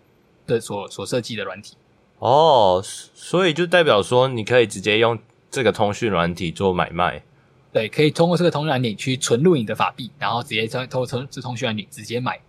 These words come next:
Speaker 1: 加密货币。
Speaker 2: 哦，就不用再透过交易所。
Speaker 1: 但，对，对，对，啊，它目前能买的，
Speaker 2: 嗯。
Speaker 1: 能买的币种并没有很多。那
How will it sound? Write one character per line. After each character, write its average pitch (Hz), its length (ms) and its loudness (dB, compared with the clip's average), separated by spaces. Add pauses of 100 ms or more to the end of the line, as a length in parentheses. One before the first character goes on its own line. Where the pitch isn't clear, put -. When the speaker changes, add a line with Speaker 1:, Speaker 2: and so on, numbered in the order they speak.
(120)
Speaker 1:
加 107 140 -6
密 104 80 -8
货 107 100 -16
币。 98 160 -20 (180)
Speaker 2:
哦， 113 920 4 (100)
就 - 80 -14
不 139 140 -6
用 131 100 -2
再 185 140 4
透 135 220 2
过 120 100 2
交 110 240 2
易 117 80 -2
所。 95 400 -8 (180)
Speaker 1:
但， 147 140 0
对， 139 100 -2
对， - 20 -6
对， 131 100 -2
啊， 147 120 0
它 208 200 0
目 247 160 0
前 143 240 -2
能 123 100 -8
买 165 300 -4
的， 104 420 -8 (140)
Speaker 2:
嗯。 175 160 -4
Speaker 1:
能 127 100 2
买 135 120 0
的 127 60 -6
币 151 80 -6
种 117 240 -6
并 143 220 -8
没 113 60 -8
有 117 180 -6
很 113 140 -10
多。 107 320 -12 (100)
那 104 340 -6